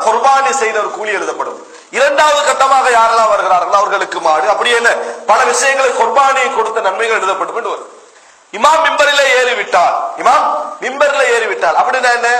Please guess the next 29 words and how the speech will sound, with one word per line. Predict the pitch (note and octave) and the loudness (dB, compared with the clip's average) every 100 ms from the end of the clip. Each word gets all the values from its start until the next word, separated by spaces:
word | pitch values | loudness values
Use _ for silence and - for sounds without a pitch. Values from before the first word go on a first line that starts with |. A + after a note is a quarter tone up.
| A3 - | -2 -4
தொழுகைக்கு | G#3+ A#3 C4 B3+ - A#3+ A#3 | -2 -2 -2 -4 -2 -2 -2
ஜும்மாவுக்கு | A#3 A3+ B3 A#3+ A#3+ A#3 | -4 0 2 2 0 0
ஒரு | A3+ | 2
நேரம் | A3 A#3 G#3 | 2 0 -2
இருக்குது. | F3 F3 F3+ - - - _ _ E3 | -6 -8 -10 -16 -20 -20 _ _ -4
இமாம் | A3 C#4 C#4 | 0 2 0
பிந்தி | B3+ C4 C4+ | -4 -2 0
ஏறினாலும் | B3+ C4 C4+ C#4 | 2 2 2 4
அதே | A#3+ B3+ | 2 2
தான் | B3+ B3 A3 | 2 2 2
நிலைமைன்னு | G#3+ A#3 A#3+ A#3 | 2 0 0 -2
நினைச்சிடக்கூடாது. | G#3+ G3+ F#3 D3+ - - - - - - | -2 -2 -2 -2 -4 -12 -16 -20 -8 -2
எப்ப | A#3 - C#4 B3 B3+ | -2 0 0 2 2
ஏறணுமோ | C4 C#4 C#4 | 2 2 2
அப்ப | - B3+ | 4 2
அவரும் | B3+ B3+ | 2 2
ஏறணும். | A3+ F#3+ - - - - - | 0 -2 -6 -12 -18 -8 -2
அந்த | A3 B3+ | 0 2
நேரத்துல | B3 C#4 C#4 C#4 A#3 | 2 2 0 0 2
ஏறிவிட்டார் | B3 C4 B3 B3 A3+ G#3+ | 2 0 0 2 2 2
என்று | F#3+ | -2
சொன்னால், | F#3 E3 F#3+ C#4 C#4 - - | -4 0 2 2 0 -6 -4
ஏன்னா | A3+ C4 - | 0 0 0
சிலர் | B3+ C#4 C#4+ | 0 0 2
இமாமுடைய | C#4+ C#4+ C#4+ B3+ | 2 2 2 0
கையில | A#3+ B3 | 0 0
அதை | A#3 | 0
வச்சுக்கிறாங்க. | G#3 G#3+ F#3+ D3+ - - - - D#3+ | -2 -4 -4 -4 -6 -16 -20 -18 -4
இமாம் | A3 C4 | 2 2